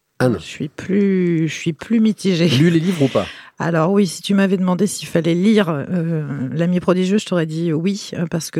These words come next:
Speaker 2: quand même c'est un roman dense à la fois qui touche à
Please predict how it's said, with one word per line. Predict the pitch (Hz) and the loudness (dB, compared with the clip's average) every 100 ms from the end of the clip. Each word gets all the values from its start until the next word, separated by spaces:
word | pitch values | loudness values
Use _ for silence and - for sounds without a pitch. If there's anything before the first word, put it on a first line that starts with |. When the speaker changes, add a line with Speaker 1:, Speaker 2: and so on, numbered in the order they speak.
| 160 | -4
Speaker 2:
quand | 160 | -2
même | 175 180 | -2 -4
c'est | - 151 | -4 -4
un | 151 | -4
roman | 143 147 156 151 | -2 -2 -2 -4
dense | 156 170 185 180 160 | -2 0 0 -2 -2
à | |
la | 139 | -2
fois | 143 - 165 160 156 - | -2 -2 -4 -4 -8 -16
qui | - 123 - | -12 -12 -12
touche | - 151 - | -10 -8 -4
à | 127 127 | -4 -4